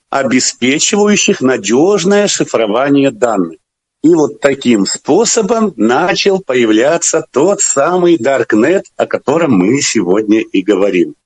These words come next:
То есть они стали создавать сети, которые, в которых, э, во-первых, невозможно, точ-, ну, мы не будем говорить «невозможно», скажем так,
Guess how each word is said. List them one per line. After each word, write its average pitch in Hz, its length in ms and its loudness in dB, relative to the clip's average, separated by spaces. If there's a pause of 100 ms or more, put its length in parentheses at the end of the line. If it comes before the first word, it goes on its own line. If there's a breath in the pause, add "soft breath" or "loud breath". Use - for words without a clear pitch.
(320)
То 147 120 0
есть 147 260 -2
они 190 320 0
стали 185 420 0 (400)
создавать 135 680 -2
сети, 185 720 -2 (560)
которые, 151 680 0 (220 soft breath)
в - 100 -20
которых, 147 640 0
э, 113 240 2
во-первых, 127 760 -2
невозможно, 160 880 0 (320 soft breath)
точ-, - 200 -2
ну, 156 180 2
мы 180 100 2
не 190 100 4
будем 135 300 2
говорить 117 360 0
«невозможно», 151 560 0
скажем 131 440 -2
так, 139 160 -2